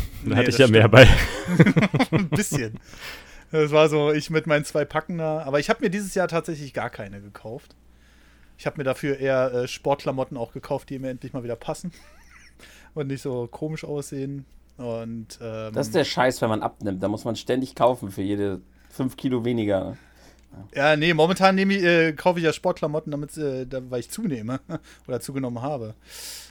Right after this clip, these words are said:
Speaker 2: Und damit die nicht alt, äh, aussehen, als wenn da eine Presswurst auf der Bühne stehe, steht. Ähm,
Speaker 1: Apropos
Speaker 2: hab ich mich
Speaker 1: zunehmen,
Speaker 2: dafür
Speaker 1: ich hab mir heute,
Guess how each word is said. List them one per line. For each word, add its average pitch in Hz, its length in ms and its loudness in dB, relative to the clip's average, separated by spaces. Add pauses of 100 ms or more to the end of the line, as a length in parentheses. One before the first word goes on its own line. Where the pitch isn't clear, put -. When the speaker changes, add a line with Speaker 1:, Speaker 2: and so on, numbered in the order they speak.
(100)
Speaker 2:
Und 135 140 -6
damit 139 220 -2
die 151 80 -4
nicht 143 260 -6
alt, 151 180 2
äh, 151 320 2
aussehen, 160 380 0
als 135 160 -4
wenn 156 300 -4
da 143 60 2
eine 151 100 -4
Presswurst 165 500 -6
auf 143 140 -12
der 147 80 -4
Bühne 147 260 -8
stehe, 170 420 -6 (380)
steht. - 640 -4
Ähm, 139 380 -12 (840)
Speaker 1:
Apropos 117 380 -2
Speaker 2:
hab - 0 -
ich 156 40 2
mich 135 80 -6
Speaker 1:
zunehmen, 95 460 0
Speaker 2:
dafür - 180 -14
Speaker 1:
ich - 140 -10
hab - 140 -6
mir 101 100 0
heute, 92 1080 0